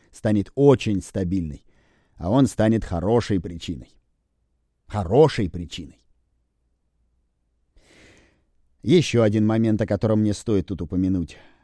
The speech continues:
Аудитируя по этой технике, вы в какой-то момент столкнётесь с апатией. Если вы сталкиваетесь с чем-то,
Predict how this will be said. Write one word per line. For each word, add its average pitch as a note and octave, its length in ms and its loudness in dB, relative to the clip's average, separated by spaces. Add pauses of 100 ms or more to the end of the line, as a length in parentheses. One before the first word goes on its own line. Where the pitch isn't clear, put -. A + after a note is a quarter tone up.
(300)
Аудитируя C#3+ 560 4
по C#3 100 -4
этой A2 220 -4
технике, - 500 -12 (100)
вы C#3 120 2
в D3 60 -6
какой-то C3+ 380 0
момент B2 360 2
столкнётесь C3+ 640 -4
с - 80 -10
апатией. - 540 -10 (1200)
Если A#2+ 360 -8
вы A#2 100 -4
сталкиваетесь F#2+ 720 -4
с - 120 -18
чем-то, G2 420 -4